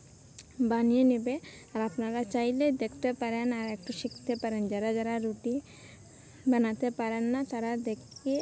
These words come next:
শিখে নেবেন, কারণ সহজেই এই থালার মধ্যে রুটিটা হয়ে যাবে গ্লাসের মধ্যে দিয়ে। আর এখানে রুটিটা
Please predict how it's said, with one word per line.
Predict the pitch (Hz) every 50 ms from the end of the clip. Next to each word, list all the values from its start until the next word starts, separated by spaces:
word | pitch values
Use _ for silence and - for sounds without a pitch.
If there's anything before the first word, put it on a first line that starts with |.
| 339
শিখে | - - - - 262 - - 226
নেবেন, | 226 220 208 196 190 - - - - - - - - - -
কারণ | - 233 226 226 226 233 233 -
সহজেই | - 247 240 247 254 240 247 254 254 262
এই | 254 - 240 233 233
থালার | 233 - 226 214 214 214 214 220
মধ্যে | 233 233 233 226 226 254 240
রুটিটা | 226 214 202 214 226 220 220 - 254 254
হয়ে | 214 240 233 226 226 226
যাবে | 220 226 220 214 233 226
গ্লাসের | 226 220 214 208 202 214 - - - 254 240
মধ্যে | 240 226 220 214 202 208 - 233 220
দিয়ে। | 214 240 254 277 349 - - - - - - - - - - - - - - - 359 339 - - - - - - - - - - - - - - - - - - - - - - - -
আর | - 226 220 220
এখানে | 220 233 226 240 240 240
রুটিটা | 240 233 226 220 - 240 220 - 254 254